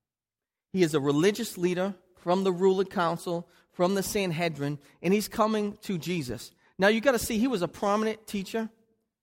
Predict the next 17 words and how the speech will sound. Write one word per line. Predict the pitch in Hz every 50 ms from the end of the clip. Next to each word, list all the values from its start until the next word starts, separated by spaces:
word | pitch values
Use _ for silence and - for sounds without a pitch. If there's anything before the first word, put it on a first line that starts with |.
| _ _ _ _ _ _ _
People | 233 233 226 233 226 220 214 214 - -
would | 160 175 180
look | 175 190 208 202 - -
up | 170 190 196 -
to | - 214 208
him. | 214 202
He | 180 196 202
was | 185 170 151 151
well | 151 151 175 190 202 208 208 - -
respected. | - 170 180 - - - - - 196 185 - - 156 143 139 135 - _ _ _ _ _ _ _ _
And | 202 220 214
he's | 196 311 302 -
coming | - - 302 285 277 247 226
to | - 226
Jesus. | 175 139 - 190 226 233 180 131 135 120 110 - - _ _ _ _ _ _ -
Now | 190 202
you've | 226 240 254 247 226 226